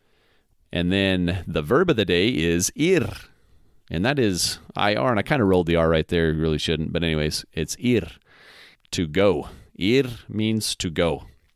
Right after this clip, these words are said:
okay? And so let's look at the conjugations for ir, and this is a irregular verb for sure, um, but, uh, the way you say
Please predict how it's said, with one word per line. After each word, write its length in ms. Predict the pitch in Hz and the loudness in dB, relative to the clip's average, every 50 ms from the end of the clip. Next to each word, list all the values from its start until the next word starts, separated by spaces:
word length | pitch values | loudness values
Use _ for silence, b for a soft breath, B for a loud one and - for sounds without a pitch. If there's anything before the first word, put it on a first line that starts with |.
| _ _ | _ _
okay? 260 | - 90 87 90 87 - B B B B B B B B B B B | -4 -2 -2 -2 -2 -4 B B B B B B B B B B B
And 180 | - 85 82 78 | -4 -4 -2 -2
so 300 | - - - 90 87 87 | -2 0 2 2 2 2
let's 240 | 92 117 113 - - | 2 2 0 0 0
look 160 | 127 - - | 0 0 0
at 140 | 113 - - | -2 0 0
the 600 | 117 110 107 104 101 98 98 95 92 90 90 90 - | 2 4 4 6 6 4 4 4 4 2 2 0 0
conjugations 720 | - - 131 135 127 113 110 113 127 147 - 170 160 - | 0 2 2 2 4 4 2 2 2 2 0 -2 -4 -4
for 500 | - - 104 98 92 87 87 85 80 - - _ | -4 -2 -2 0 0 -2 -2 -6 -10 -14 -12 _
ir, 300 | - 101 110 131 - - - - B B B B B B B B B B | -2 0 0 0 -2 -4 -12 -20 B B B B B B B B B B
and 160 | - 90 92 | -4 -2 0
this 200 | 98 107 104 - | 0 0 0 -2
is 160 | 101 92 90 | -2 -2 0
a 500 | 92 90 87 87 87 85 82 80 87 80 - - _ | 0 2 2 2 2 2 2 0 -2 -4 -8 -10 _
irregular 640 | - 139 147 131 113 113 107 101 92 98 87 85 85 | 0 2 2 4 4 4 4 4 2 2 2 2 0
verb 260 | 78 87 87 92 95 | 2 2 0 0 0
for 160 | - - 87 | -2 -4 -4
sure, 460 | 82 - - 110 98 95 104 123 127 b b b b b b b b b b | -4 -2 -2 0 0 0 0 0 -2 b b b b b b b b b b
um, 480 | - 92 95 92 92 87 87 82 80 80 | -4 -2 0 0 0 0 -2 -2 -4 -4
but, 420 | 87 - 95 90 87 85 - - 104 | -2 0 0 0 0 0 -2 -2 0
uh, 220 | 90 85 82 82 | 0 0 0 0
the 100 | 82 90 | 0 0
way 120 | 95 117 | 0 2
you 100 | 123 113 | 2 0
say 460 | 107 - - 117 104 101 98 92 87 | 0 0 0 0 0 2 2 0 0